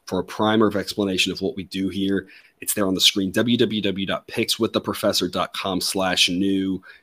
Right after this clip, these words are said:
can pause if need be. Otherwise, the goal here is to share some information about this game, give you some things to think on, and explain why certain plays are or are not being made. I never recommend blindly tailing or fading any pick, but rather to hear the justifications and thought processes to make sure you're fully on board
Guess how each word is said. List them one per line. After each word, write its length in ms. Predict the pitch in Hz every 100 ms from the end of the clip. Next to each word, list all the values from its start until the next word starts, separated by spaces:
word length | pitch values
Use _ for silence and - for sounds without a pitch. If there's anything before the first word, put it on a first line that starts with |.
| _
can 120 | _
pause 240 | 92 92
if 100 | 90
need 220 | 87 87 82
be. 100 | 85
Otherwise, 440 | 120 113 107 101
the 80 | 92
goal 380 | - 107 117 107
here 260 | - 104
is 100 | -
to 80 | -
share 220 | - 107
some 180 | 101 98
information 400 | 98 107 98 -
about 140 | 90 -
this 160 | -
game, 200 | 98 95
give 140 | 98 147
you 40 |
some 120 | -
things 140 | 120 -
to 80 |
think 180 | - 98
on, 160 | 107 92
and 60 |
explain 480 | 92 - - 117 135
why 180 | 101 117
certain 240 | 131 -
plays 320 | - 113 104 101
are 220 | 147 226 320
or 140 | 139
are 40 |
not 160 | 123 117
being 140 | 104
made. 320 | 95 90 90 - _ _ - - - _
I 40 | 101
never 140 | 104
recommend 360 | 104 104 98 90
blindly 260 | 92 92
tailing 300 | 87 107 104
or 60 | 82
fading 300 | 98 95 85
any 220 | 127 131 117
pick, 240 | - -
but 80 | -
rather 180 | 92 -
to 80 |
hear 240 | 87 135 175
the 80 | 151
justifications 720 | 160 - - - 117 113 98
and 100 | 85
thought 200 | 101 -
processes 520 | 101 - 92 92 87
to 80 | -
make 120 | 90
sure 140 | - 101
you're 100 | 95
fully 300 | 101 95 -
on 260 | 113 208 170
board 340 | 98 87